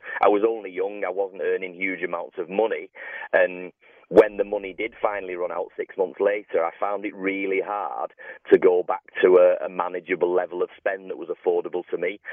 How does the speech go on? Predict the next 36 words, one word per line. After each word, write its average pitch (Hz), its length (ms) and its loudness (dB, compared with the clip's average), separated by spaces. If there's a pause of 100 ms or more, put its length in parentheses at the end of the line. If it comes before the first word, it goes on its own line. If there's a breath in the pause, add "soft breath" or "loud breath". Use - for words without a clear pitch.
And 110 100 4
actually, 85 280 2
I 87 60 4
didn't 98 180 -2
want 85 260 -4
to. 127 120 2 (340 loud breath)
I'd 95 140 6
got 104 180 4
used 95 300 -6
to 120 80 4
those 107 340 0 (420 loud breath)
hundreds 101 460 6
of 98 140 0
dollars 101 360 -2
of 90 140 -16
bets 101 220 -6 (160)
p-, - 60 -18 (140)
per 101 240 6
horse, 101 380 0
and 90 200 -10 (340 loud breath)
I - 100 4
didn't 95 300 -2
wanna 92 380 4 (220)
give 90 220 -2
that 87 180 -4
up. 101 140 -4 (100)
I 95 240 -2
didn't 95 280 -8
wanna, 95 340 2 (420 loud breath)
I 107 60 8
didn't 113 260 0
think 107 220 2
I'd 101 100 0
ever 101 200 -6
win 98 340 -4
that 98 140 -6